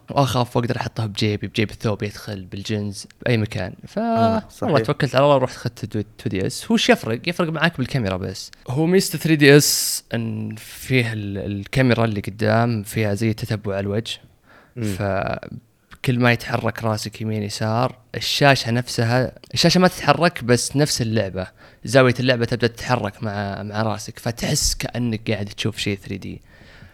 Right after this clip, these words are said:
Speaker 1: يعني which is ح-، حاجة مرة كويسة. بس
Speaker 2: والله
Speaker 1: فضلت
Speaker 2: حلوة.
Speaker 1: إني،
Speaker 2: إيه.
Speaker 1: إيه، مرة حلوة. بس فضلت إني أروح مع تو دي إس. قلت:
Speaker 2: بس
Speaker 1: "خلاص."
Speaker 2: في ناس كانت تنحول يا أخي من، <laughs> من ال-،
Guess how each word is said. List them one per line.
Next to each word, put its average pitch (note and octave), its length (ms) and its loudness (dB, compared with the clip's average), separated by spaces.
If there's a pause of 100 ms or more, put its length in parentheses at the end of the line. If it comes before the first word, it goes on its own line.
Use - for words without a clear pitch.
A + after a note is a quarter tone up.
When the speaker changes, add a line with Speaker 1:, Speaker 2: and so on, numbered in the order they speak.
(140)
Speaker 1:
يعني D3 280 4
which F#3+ 40 4
is - 500 -4
ح-، A#2 360 0
حاجة A#2+ 240 4
مرة A#2 220 2
كويسة. G2+ 520 -4 (540)
بس - 200 -4
Speaker 2:
والله C#3 200 4
Speaker 1:
فضلت D3 200 4
Speaker 2:
حلوة. B2 120 -2
Speaker 1:
إني، A2+ 160 0 (160)
Speaker 2:
إيه. G#2 160 -4
Speaker 1:
إيه، G#2+ 460 4
مرة A2+ 220 -4
حلوة. G2+ 420 -12
بس C#3+ 180 -8
فضلت E3+ 320 -2
إني A2+ 140 -4
أروح G#2+ 160 -6
مع G2+ 120 -8
تو G2 160 -8
دي F#2+ 140 -4
إس. - 140 -10
قلت: - 160 -20
Speaker 2:
بس - 20 -20
Speaker 1:
"خلاص." - 340 -8
Speaker 2:
في G3+ 140 -4
ناس A#3 240 -12
كانت C#3+ 340 -6
تنحول G2 520 -8
يا F2+ 140 -10
أخي - 200 -16
من، F2+ 140 -14
<laughs> - 840 -14
من F#3 100 0
ال-، B2+ 240 -8